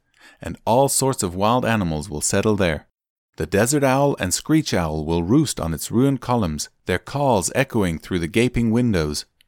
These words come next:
Rubble will block all the doorways, and the cedar paneling will be exposed to the weather. "This is the boisterous city, once so secure. 'I am the greatest,' it boasted.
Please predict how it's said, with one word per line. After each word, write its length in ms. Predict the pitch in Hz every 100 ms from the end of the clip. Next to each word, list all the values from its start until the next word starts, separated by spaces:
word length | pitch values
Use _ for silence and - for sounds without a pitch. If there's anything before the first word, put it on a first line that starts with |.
| _ - - -
Rubble 420 | 92 127 147 104
will 140 | 85 82
block 340 | 113 120 -
all 160 | - 143
the 120 | 147
doorways, 640 | 127 143 139 98 80 78 -
and 160 | 92 90
the 60 | -
cedar 380 | - 170 151
paneling 540 | - 117 123 104 82 80
will 140 | 80
be 120 | 90
exposed 560 | 73 - - 127 139 -
to 80 | 120
the 120 | 120
weather. 340 | 117 98 80 - _ _ _ _ _ _ _ _ _ _ _
"This 420 | 76 101 170 -
is 160 | 71 80
the 80 | 85
boisterous 560 | 76 131 135 - 127
city, 500 | - - 139 85 71 _ _
once 360 | - 90 147 -
so 280 | - 160 151
secure. 640 | - 143 - 156 110 78 _ _ _ _ _ _ -
'I 160 | 160
am 220 | 170 165
the 80 | 151
greatest,' 680 | 131 170 175 135 87 - - -
it 180 | - -
boasted. 520 | 87 85 - 82 -